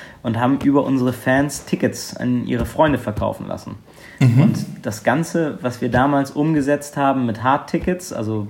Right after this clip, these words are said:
Speaker 1: oder mit physischen Tickets und Bargeld, äh, was ein, also hat wu-, wunderbar funktioniert,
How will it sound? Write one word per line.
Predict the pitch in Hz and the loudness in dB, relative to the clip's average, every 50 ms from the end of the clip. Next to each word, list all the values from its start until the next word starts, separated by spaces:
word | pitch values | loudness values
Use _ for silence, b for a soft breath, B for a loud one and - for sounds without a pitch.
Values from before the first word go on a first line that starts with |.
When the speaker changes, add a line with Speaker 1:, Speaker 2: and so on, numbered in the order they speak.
| - - - | -10 -14 -10
Speaker 1:
oder | - 107 107 | -6 -4 -2
mit | 104 104 107 | -2 -4 -6
physischen | - - 156 147 151 151 - 165 147 | -4 -4 -4 -4 -2 -4 -4 -4 -6
Tickets | - - 151 - 160 143 - - - | -6 -6 -4 -4 -4 -4 -6 -10 -14
und | - - 123 113 104 | -10 -6 -6 -4 2
Bargeld, | 120 117 120 127 127 123 139 143 151 170 190 190 - B B B B B B B B B B B B B B B B B _ - | 4 6 6 6 4 2 2 2 2 2 -2 -4 -8 B B B B B B B B B B B B B B B B B _ -6
äh, | - 131 127 127 123 123 123 120 - - - - | -2 0 2 2 2 2 0 -2 -6 -10 -14 -14
was | 120 117 123 117 - - | -6 -6 -6 -6 -6 -6
ein, | - 131 131 127 127 123 123 - | -4 -4 -2 0 -2 -2 -2 -4
also | - 123 120 120 | -4 -4 -2 -2
hat | 127 120 107 123 | -2 -2 -4 -4
wu-, | 151 175 175 156 | -4 -4 -2 0
wunderbar | 131 165 190 190 165 147 135 | 2 4 6 6 6 6 4
funktioniert, | 139 - 147 135 131 - 131 127 123 131 147 180 | 2 0 -6 -6 -4 -4 -2 -2 0 0 -2 -4